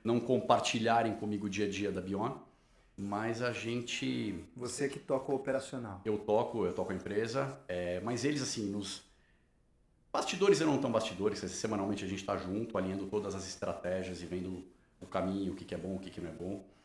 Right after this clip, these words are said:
Speaker 1: E uma coisa que é legal é que a gente vive na íntegra tudo que a gente aplica na empresa.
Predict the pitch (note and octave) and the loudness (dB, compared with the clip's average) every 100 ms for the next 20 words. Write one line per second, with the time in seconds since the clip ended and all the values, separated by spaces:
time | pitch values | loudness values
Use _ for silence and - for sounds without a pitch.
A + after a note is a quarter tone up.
0 | - - A#2+ A2 C3 C3 B2 G2 F#2 G#2+ | -12 -4 -2 0 -2 -2 0 0 2 2
1 | A#2 A#2 - A#2+ G#2+ A#2 G#2+ F#2 F#2+ A2 | 2 -2 -4 -4 -4 -6 -8 -8 -6 -6
2 | G#2+ A2+ A2 A2+ A2+ A#2+ A#2 A2+ A2 G#2+ | -6 -6 -2 0 2 0 -2 -2 -2 -4
3 | - - - - G#2 F#2+ F#2+ - - - | -6 -18 -18 -6 -6 -4 -6 -6 -6 -8
4 | - G#2+ G2 G2 G2 G2 E2+ D#2+ D2 | -6 -6 -6 -6 -6 -6 -8 -8 -10